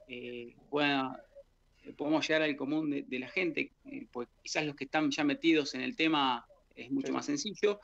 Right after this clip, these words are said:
Speaker 1: Hablamos para aquellas personas que tienen un gran compromiso motriz, que quizás su desplazamiento muchas veces es en silla de ruedas o con un andador o, o con los canadienses. Eh,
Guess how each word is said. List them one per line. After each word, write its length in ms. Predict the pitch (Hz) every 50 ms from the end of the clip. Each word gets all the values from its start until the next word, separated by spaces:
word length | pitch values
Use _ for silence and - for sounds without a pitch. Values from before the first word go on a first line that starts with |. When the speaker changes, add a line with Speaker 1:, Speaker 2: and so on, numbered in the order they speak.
| - - _ _ _ - - _ -
Speaker 1:
Hablamos 360 | 135 143 165 185 196 190 175 -
para 140 | 156 147 151
aquellas 260 | 151 202 - 202 -
personas 300 | - - - 220 220 208
que 100 | - 156
tienen 300 | 143 175 180 175 165 165
un 100 | 170 180
gran 220 | 185 196 214 214
compromiso 580 | 214 185 170 139 - 139 147 160 165 160 - 135
motriz, 420 | 135 135 - - - - - - - _ _ _ _ _ _
que 120 | - 135
quizás 320 | 139 175 - - 226 - -
su 80 | 170
desplazamiento 880 | 170 160 151 - 156 156 - 160 180 196 208 214 214 - 196 196 190 - -
muchas 240 | 160 156 151 160 151
veces 420 | 165 175 185 - - 185 180 - - -
es 160 | - 139 143
en 80 | 147 143
silla 280 | 143 175 170 - 180 175
de 40 |
ruedas 480 | 170 - 226 240 254 190 147 127 - -
o 80 | 143 131
con 260 | 131 143 143 147 151
un 140 | 156 160 156
andador 800 | 151 151 151 156 156 165 175 185 190 202 208 214 214 208 - - 113
o, 180 | 123 - 127
o 60 | 127 123
con 140 | 131 131
los 80 | 135 135
canadienses. 760 | - - 127 123 120 120 120 113 110 107 - - - - - _ _ _ - _ _ _ _ _ _ _ _ -
Eh, 580 | 135 123 123 123 123 123 123 123 123 123 123